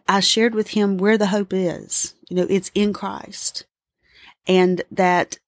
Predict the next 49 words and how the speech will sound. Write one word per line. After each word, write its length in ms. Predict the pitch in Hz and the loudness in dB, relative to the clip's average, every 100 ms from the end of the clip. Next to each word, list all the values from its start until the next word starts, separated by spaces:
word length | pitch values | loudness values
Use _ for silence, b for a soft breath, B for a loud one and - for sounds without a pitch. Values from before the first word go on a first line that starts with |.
| _ - | _ -2
it 220 | 170 170 | 0 2
looks 280 | 190 277 - | 0 2 0
like 220 | 185 - | 0 0
the 100 | 165 | -2
world's 320 | 165 165 147 | 0 -2 -2
spinning 300 | - 170 170 | -2 2 2
out 140 | 160 | 2
of 80 | 156 | -2
control 320 | - 170 165 | -6 -4 -4
right 180 | 165 160 | -4 -2
now, 240 | 175 170 170 | -2 -2 -2
but 180 | 175 | -2
it's 160 | 160 - | -2 -2
really 200 | 262 302 | 0 0
not. 640 | 190 208 170 - - - _ _ _ b b b b b | 0 0 -4 -10 -16 -20 _ _ _ b b b b b
You 80 | 170 | 2
know, 100 | 180 | 4
and 280 | 185 180 175 | 4 2 2
we 200 | 240 240 | 4 2
as 100 | - | 0
Christians 600 | - 220 - 185 170 160 | -2 0 0 0 0 0
know 240 | 165 233 | 0 0
that. 520 | 208 - - - - - | -2 -4 -8 -8 -10 -8
We 300 | 170 208 240 | 0 2 4
have 280 | 196 208 214 | 2 0 0
a 60 | |
hope 480 | 196 226 240 - - - _ b b b b | 0 -2 -2 -2 -6 -20 _ b b b b
in 160 | 214 214 | 2 4
the 80 | |
storm. 560 | 196 - 226 180 139 143 | 2 0 0 0 -2 -6
We 200 | - 214 | -2 0
have 240 | 190 208 196 | 0 -2 -4
a 40 | |
hope. 440 | 208 277 175 - _ B B B B | -2 -2 -2 -4 _ B B B B
And 80 | 214 | 2
I 40 | |
wanted 220 | 247 330 | 4 4
to 60 | 214 | 2
read 240 | 208 220 | 0 0
to 120 | - 170 | -2 -4
you 460 | 156 147 151 175 - - B B B | -6 -6 -6 -8 -12 -20 B B B
from 160 | 208 | -2
the 80 | 190 | 0
second 580 | 185 285 311 - - 190 | 2 0 0 -2 -4 -4
book 280 | 190 185 185 | 0 0 -2
of 140 | 160 | -8
Timothy, 500 | - 202 180 170 147 | -4 -2 -2 -2 -6
Timothy 400 | 151 220 226 208 | -4 -2 -2 -4
two, 520 | 185 - 190 151 147 | -6 -4 -2 -2 -4